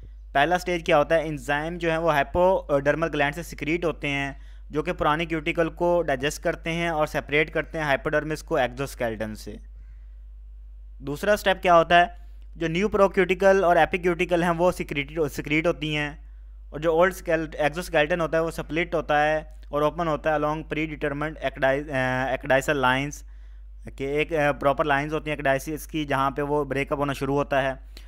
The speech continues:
और animal stretches by air और water intake, pores in the procuticle secrete additional epicuticल। कि इस तरह ये पुराना है जो इसके एपिक्यूटिकल प्रोक्यूटिकल है वो रिलीज होती है, टूटती है और नई उसकी जगह ले लेती है।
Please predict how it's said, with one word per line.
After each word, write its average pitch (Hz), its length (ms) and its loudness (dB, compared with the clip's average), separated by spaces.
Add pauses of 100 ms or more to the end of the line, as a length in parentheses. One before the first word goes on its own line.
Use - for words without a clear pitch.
(200)
और 131 100 0
animal 151 360 0
stretches 139 420 0
by 147 300 4
air 143 220 2
और 143 140 0
water 123 260 0
intake, 135 600 -6
pores 143 280 2
in 143 100 -2
the 135 100 -2
procuticle 131 680 -4
secrete 139 400 -4
additional 143 440 -2
epicuticल। 110 580 -8 (680)
कि 160 80 -6
इस 170 140 -6
तरह 185 100 -2
ये 190 140 2
पुराना 180 460 6
है 185 80 -2
जो 180 220 2
इसके 165 220 -4
एपिक्यूटिकल 165 500 -2
प्रोक्यूटिकल 160 640 -4
है 160 60 4
वो 160 200 0
रिलीज 143 340 -4
होती 160 280 -4
है, 156 60 0
टूटती 151 460 -6
है 170 80 0
और 156 120 0
नई 151 360 -2
उसकी 139 160 -10
जगह 139 280 -2
ले 123 180 -2
लेती 113 360 -6
है। 101 180 -10